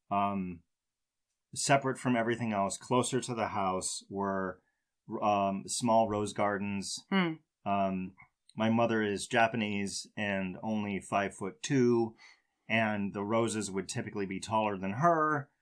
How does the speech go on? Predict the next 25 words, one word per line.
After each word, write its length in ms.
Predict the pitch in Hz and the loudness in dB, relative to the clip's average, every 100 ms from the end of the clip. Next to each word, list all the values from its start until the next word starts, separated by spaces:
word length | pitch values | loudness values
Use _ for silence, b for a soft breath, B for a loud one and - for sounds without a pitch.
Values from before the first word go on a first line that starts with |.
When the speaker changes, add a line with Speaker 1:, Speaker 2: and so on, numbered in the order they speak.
| - | -4
Speaker 2:
<laughs> 180 | 202 - | -4 0
Speaker 1:
uh, 420 | - 113 110 104 104 | 4 6 6 4 0
due 240 | 107 123 | 2 4
to 120 | 117 | 4
her 180 | 113 117 | 2 0
love 220 | 110 110 | 2 2
and 140 | 107 107 | 0 -2
care. 600 | - 120 113 110 104 104 - | 2 4 4 2 0 -4 -4
Um, 400 | 101 98 95 95 | -2 -2 -2 -4
she 200 | - 123 | -2 0
would, 260 | 110 98 - | 0 -4 -10
she 200 | - 123 | -6 -2
would, 260 | 117 104 - - | -2 -2 -10 -8
uh, 240 | 110 104 98 | -4 -2 -2
grow 300 | 90 110 107 | -2 0 0
them. 300 | 110 104 98 | 0 -2 -2
There 120 | 101 | -2
would 120 | 101 | -2
be 120 | 101 | -2
all 260 | 101 113 113 | -2 0 0
sorts 420 | 110 139 131 127 | -2 -2 -2 -2
of 160 | 120 110 | -6 -8
colors 460 | - 123 120 113 107 | -4 -2 0 0 -2
of 140 | 101 | -4
them, 460 | 104 101 101 98 | -2 -2 0 -2